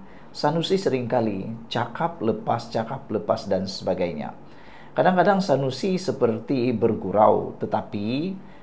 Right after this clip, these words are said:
Nampaknya orang yang digurau itu tak dapat terima gurauan yang terlalu ekstrim dan kasar. Baru-baru ini, Sanusi menyamakan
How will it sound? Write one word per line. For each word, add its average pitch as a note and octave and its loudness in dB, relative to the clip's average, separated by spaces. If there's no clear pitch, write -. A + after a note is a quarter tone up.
Nampaknya A2 0
orang A2+ 4
yang A2 0
digurau A2 6
itu B2 -4
tak - -4
dapat - -6
terima A2 0
gurauan G#2 4
yang B2 -2
terlalu G#2+ 0
ekstrim A2+ -4
dan A#2+ 0
kasar. - -2
Baru-baru D#3 10
ini, G#2 0
Sanusi B2+ 0
menyamakan D3+ 4